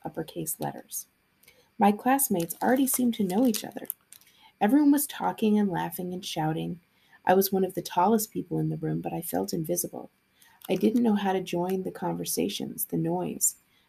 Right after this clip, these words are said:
I wasn't even sure if I wanted to. Missus Vespucci saw me, hovering near the classroom door. She hurried over and knelt before me.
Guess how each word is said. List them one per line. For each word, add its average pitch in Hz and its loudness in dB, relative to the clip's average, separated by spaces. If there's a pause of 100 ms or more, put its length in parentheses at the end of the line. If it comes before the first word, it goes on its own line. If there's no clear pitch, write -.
(120)
I 175 2
wasn't 208 6
even 214 4
sure 214 0
if 226 -4
I 226 2
wanted 208 0
to. - -8 (800)
Missus 208 4
Vespucci 226 0
saw 185 -2
me, 190 -6 (300)
hovering 208 4
near 180 2
the 175 -4
classroom 170 -4
door. - -4 (1200)
She 220 2
hurried 226 4
over 180 0 (1160)
and 175 -4
knelt 175 -2
before 170 -6
me. 156 -6